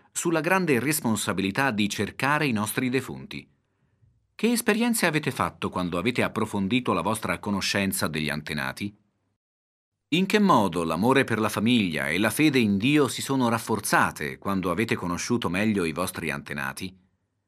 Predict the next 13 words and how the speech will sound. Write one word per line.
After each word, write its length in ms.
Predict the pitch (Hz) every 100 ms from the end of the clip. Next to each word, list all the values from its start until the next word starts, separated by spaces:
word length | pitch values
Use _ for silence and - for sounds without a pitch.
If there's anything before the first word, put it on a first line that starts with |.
| _ _ _
In 180 | 180 214
che 120 | 196
modo 380 | 202 190 82 78
la 120 | 80
celebrazione 720 | - 113 104 98 - 151 143
delle 200 | 90 85
ordinanze 580 | 92 90 110 117 127 120
del 220 | 85 82
Tempio 440 | - 113 110 107 87
a 80 |
favore 400 | 80 104 104 113
degli 200 | 92 82
antenati 640 | 80 82 80 95 117 117